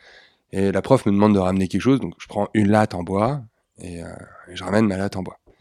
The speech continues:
Et il marchait derrière moi. Et en fait, euh, moi, j'étais gonflé, je sais plus pour quelle raison. Et puis, euh, il marche derrière moi et en fait, il avait un plot et, euh, il me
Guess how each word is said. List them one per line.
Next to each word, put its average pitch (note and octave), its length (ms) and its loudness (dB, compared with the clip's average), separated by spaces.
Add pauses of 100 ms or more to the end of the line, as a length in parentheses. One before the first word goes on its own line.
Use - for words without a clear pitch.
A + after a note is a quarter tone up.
(180)
Et A#2 60 2
il A#2+ 60 8
marchait D3+ 220 4
derrière D3 240 2
moi. C3+ 220 -6 (760)
Et G#2+ 120 2
en G#2+ 100 6
fait, D#3 320 4
euh, G#2 580 4 (1160)
moi, B2+ 180 10
j'étais A#2 280 4
gonflé, B2+ 520 2
je - 80 -14
sais G#2 60 -8
plus F#2 140 -16
pour - 120 -20
quelle G#2 140 -6
raison. G#2+ 380 -6 (580)
Et A2+ 120 0
puis, C3+ 340 2
euh, B2 220 6
il A#2 100 -2
marche C3 180 4
derrière B2+ 280 6
moi E3+ 340 4
et A#2+ 140 2
en B2 80 4
fait, D3 240 -2
il G#2+ 80 -4
avait G#2+ 100 -2
un G#2+ 140 0
plot E3+ 360 -2 (360)
et, A#2 240 -4
euh, A2+ 480 0 (120)
il A2+ 220 -6
me A2 240 -4